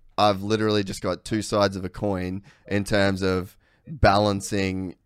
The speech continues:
out whatever equilibrium I'm trying to balance out. And it's like, if one in coffee is super acceptable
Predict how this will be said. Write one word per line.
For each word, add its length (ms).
out 380
whatever 580
equilibrium 840
I'm 140
trying 180
to 80
balance 440
out. 320
And 320
it's 200
like, 180
if 220
one 440
in 260
coffee 580
is 420
super 680
acceptable 800